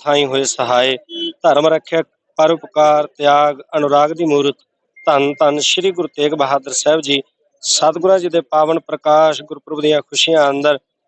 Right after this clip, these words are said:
ਸਿੱਖ ਕੌਮ ਦੀ ਸਿਰਮੌਰ ਜਥੇਬੰਦੀ ਸ਼੍ਰੋਮਣੀ ਗੁਰਦੁਆਰਾ ਪ੍ਰਬੰਧਕ ਕਮੇਟੀ ਵੱਲੋਂ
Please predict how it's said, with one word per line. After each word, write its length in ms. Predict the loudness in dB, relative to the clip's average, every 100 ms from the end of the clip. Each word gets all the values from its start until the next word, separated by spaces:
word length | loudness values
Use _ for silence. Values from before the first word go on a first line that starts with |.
| _
ਸਿੱਖ 340 | -8 -2 0 0
ਕੌਮ 240 | 0 0 0
ਦੀ 120 | -4
ਸਿਰਮੌਰ 440 | -4 -2 2 0
ਜਥੇਬੰਦੀ 540 | -2 -6 -6 -6 -4 -4
ਸ਼੍ਰੋਮਣੀ 440 | -4 -4 -4 -4
ਗੁਰਦੁਆਰਾ 340 | -6 -4 -2
ਪ੍ਰਬੰਧਕ 460 | -2 -2 -2 0 -2 -2
ਕਮੇਟੀ 320 | -4 -2 0
ਵੱਲੋਂ 320 | 0 2